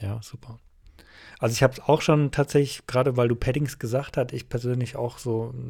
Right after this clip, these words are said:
so einen klassischen, äh, ja, wie soll ich's beschreiben, Panel oder eine Card, ja, kann vielleicht jeder was mit anfangen. Ähm, das heißt, man hat irgendwie auf einem Hintergrund, äh, letztendlich, äh, ein bisschen umrahmt,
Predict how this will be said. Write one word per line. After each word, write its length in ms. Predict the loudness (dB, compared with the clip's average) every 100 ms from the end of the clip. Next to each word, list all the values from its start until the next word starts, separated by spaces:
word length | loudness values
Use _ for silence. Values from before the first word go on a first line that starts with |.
| -8
so 80 | -6
einen 80 |
klassischen, 720 | -4 -4 -2 -4 -4 -2 -2 -6 _ -20 -20 -20 _ _
äh, 200 | -2 -2 -2 -4
ja, 380 | -2 0 0
wie 80 | -2
soll 160 | 0 0
ich's 100 | 0
beschreiben, 460 | -6 -2 0 0
Panel 440 | 2 2 2 2 0
oder 180 | 0 0
eine 140 | 0
Card, 480 | 0 0 0 -2 -6
ja, 220 | -2 -2 -2
kann 260 | -4 -6
vielleicht 220 | -4 -6
jeder 200 | -2 0
was 160 | 0 -2
mit 140 | -4
anfangen. 480 | -6 -6 -2 -2 -2 -6 -16 -20 -20 -20 _
Ähm, 380 | 4 6 6 4
das 200 | 0 2
heißt, 240 | 2 2
man 140 | 0 0
hat 160 | -2
irgendwie 480 | -4 -4 -2 0 -2
auf 280 | -2 -6 -2
einem 300 | 0 2 0 -6 _ _ _ _ _ _ _ -20 -12
Hintergrund, 960 | 0 2 4 0 2 2 4 2 -2 -6
äh, 260 | -2 0 2
letztendlich, 840 | 2 0 -2 -4 0 -2 -2 -6
äh, 140 | -2 -2
ein 120 | -2
bisschen 300 | -6 -4 -4
umrahmt, 640 | -2 -2 0 0 0 -2